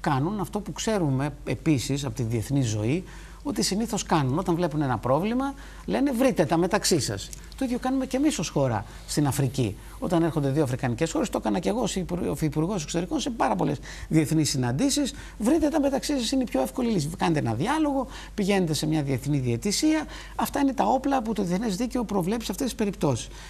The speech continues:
Και το οποίο δυστυχώς πράγματι πολλές φορές αποβαίνει σε βάρος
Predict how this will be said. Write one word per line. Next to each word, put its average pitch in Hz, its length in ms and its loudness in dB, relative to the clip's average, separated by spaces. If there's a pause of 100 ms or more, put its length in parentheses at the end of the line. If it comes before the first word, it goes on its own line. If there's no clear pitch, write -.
Και - 100 2
το 226 100 2
οποίο 247 180 2
δυστυχώς 208 500 0 (340)
πράγματι 214 580 2 (260)
πολλές 240 300 0
φορές 240 340 -2
αποβαίνει 190 560 2
σε 214 140 0
βάρος 277 420 0